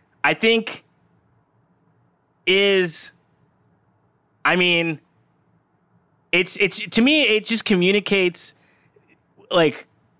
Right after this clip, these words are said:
culture in such a specific way because it, like, it captured such a, like, specific point in time in, I guess, prob-, I mean, I guess in America, but also, like, globally.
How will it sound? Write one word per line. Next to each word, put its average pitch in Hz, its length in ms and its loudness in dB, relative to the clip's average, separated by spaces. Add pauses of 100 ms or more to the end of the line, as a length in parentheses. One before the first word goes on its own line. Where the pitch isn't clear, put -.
(240)
culture 180 460 2
in 156 120 2
such 160 220 -2
a 160 40 -2
specific 156 540 -2
way 143 220 2
because 139 420 -2
it, 143 140 2
like, 139 320 -2 (240)
it 156 180 0
captured 170 500 -2
such - 400 -2
a, 139 640 2 (320)
like, 127 340 -2 (140)
specific 147 480 -2 (320)
point 151 240 2
in 131 140 2
time 139 600 -2 (160)
in, 131 400 2 (760)
I 131 80 0
guess, 135 260 -2 (300)
prob-, 143 220 0
I 170 60 0
mean, 165 200 0 (140)
I 143 100 -2
guess 160 220 -2
in 170 100 2
America, 147 540 2
but 135 120 0
also, 143 340 0
like, 147 180 -2
globally. 156 640 2